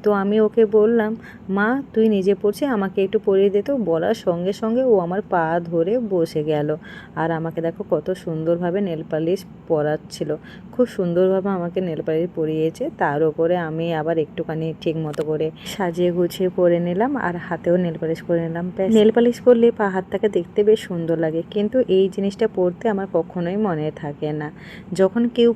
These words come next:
পরে তখন মনে হয় যে, "না, পরে ফেলে", নাহলে এমনি টাইমে আমার মনে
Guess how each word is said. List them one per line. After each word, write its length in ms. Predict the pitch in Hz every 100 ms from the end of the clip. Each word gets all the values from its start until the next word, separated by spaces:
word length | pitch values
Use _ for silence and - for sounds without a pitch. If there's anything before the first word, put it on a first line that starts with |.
| -
পরে 340 | 185 185 262 -
তখন 240 | 175 196
মনে 260 | 220 196 190
হয় 260 | 190 190
যে, 120 | 190 196
"না, 180 | 185 175
পরে 280 | 180 160 156 160
ফেলে", 260 | 156 156 165 - - -
নাহলে 320 | 190 202 214 214
এমনি 160 | 190
টাইমে 200 | 190 196
আমার 140 | 214 220
মনে 380 | 185 165 170